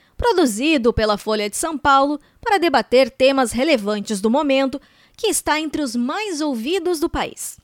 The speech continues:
No Rio Grande do Sul, grandes empresas do setor também aderiram.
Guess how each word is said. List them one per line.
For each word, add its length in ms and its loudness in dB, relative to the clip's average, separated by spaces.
No 80 4
Rio 160 4
Grande 280 4
do 140 4
Sul, 340 4
grandes 400 4
empresas 560 4
do 100 2
setor 460 2
também 500 0
aderiram. 480 -2